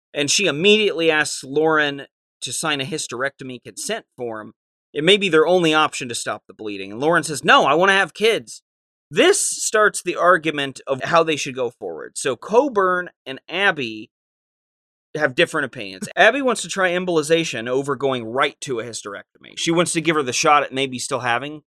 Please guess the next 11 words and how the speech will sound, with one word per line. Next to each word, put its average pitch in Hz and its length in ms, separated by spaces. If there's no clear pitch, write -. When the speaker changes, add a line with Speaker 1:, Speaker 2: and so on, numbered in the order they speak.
Speaker 1:
the, 147 180
have 156 220
kids 156 220
down 165 220
the 165 80
line. 170 340
And 143 360
Coburn 202 520
says, 156 260
"No, 143 500
like, 127 280